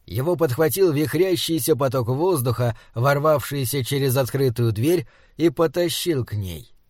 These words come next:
Хорза ухватился за дыры в стене,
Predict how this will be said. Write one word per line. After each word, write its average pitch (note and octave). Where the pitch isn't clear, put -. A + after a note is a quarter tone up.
Хорза C#3+
ухватился C#3+
за C#3
дыры C#3+
в -
стене, C#3